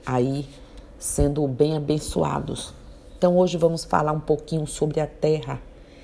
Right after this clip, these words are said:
e os seus principais elementos. A terra é o terceiro planeta mais próximo do Sol, o mais denso e o quinto maior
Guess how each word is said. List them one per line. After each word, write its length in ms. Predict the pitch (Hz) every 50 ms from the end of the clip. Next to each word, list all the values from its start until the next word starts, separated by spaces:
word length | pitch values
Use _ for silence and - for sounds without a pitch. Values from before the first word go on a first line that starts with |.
| - - - - - - - - - -
e 300 | - 147 156 156 156 156
os 140 | 160 160 156
seus 360 | - - - 156 147 147 -
principais 1120 | - - 151 160 151 - - 165 - - - 143 135 127 131 139 143 139 - - - - - - - - - - 156
elementos. 800 | 156 160 160 156 143 135 127 117 123 123 - - - - - - - - - - - - - - - - - - - - - - - - - - - - - - - - - - - - - - - -
A 140 | - 185 190
terra 580 | 196 - - 214 233 240 214 165 165 - - - - - - - - - - - - - - -
é 160 | - 160 160
o 600 | 160 160 165 160 156 156 156 147 143 139 131 123 127 -
terceiro 440 | - 156 156 - - - 190 185 185
planeta 720 | 185 - 196 190 175 143 135 135 135 135 135 - - 143 127 - - - - - - - - - - - - - - - - -
mais 300 | - 180 214 214 - -
próximo 540 | - - 170 170 175 175 - 180 165 156 151
do 80 | 147
Sol, 420 | 139 - - - 131 117 110 107 - - - - - - - -
o 40 | -
mais 300 | 151 160 165 165 139 135
denso 580 | 127 120 147 160 170 170 - - - 143 131 - - - - - -
e 100 | 170 175
o 100 | 180 160 - - -
quinto 400 | - - 196 220 240 196 - 202
maior 560 | 185 180 180 160 156 143 139 139 143 - -